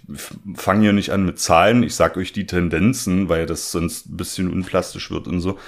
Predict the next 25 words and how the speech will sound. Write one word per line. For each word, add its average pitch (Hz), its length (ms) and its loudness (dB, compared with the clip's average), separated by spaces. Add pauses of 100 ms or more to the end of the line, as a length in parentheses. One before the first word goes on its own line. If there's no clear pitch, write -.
(320)
Aber 90 160 2
diese 151 320 0
Daten 127 420 4
kann 113 160 0
man 110 160 4
sich 104 180 -4
dort 113 220 0
tatsächlich 98 460 -4
runterziehen. 131 680 0
Das 90 120 0
ist - 40 -6
mal 95 140 4
ein 92 100 2
Positivbeispiel 110 920 2
auch, 87 180 -2
wie 95 60 0
man 90 180 2
Forschung 98 400 0
betreiben 87 460 2
sollte 78 320 -2
eigentlich. 71 520 -8
Also 78 140 -8
das 73 220 -10
ist - 180 -10
wirklich - 360 -10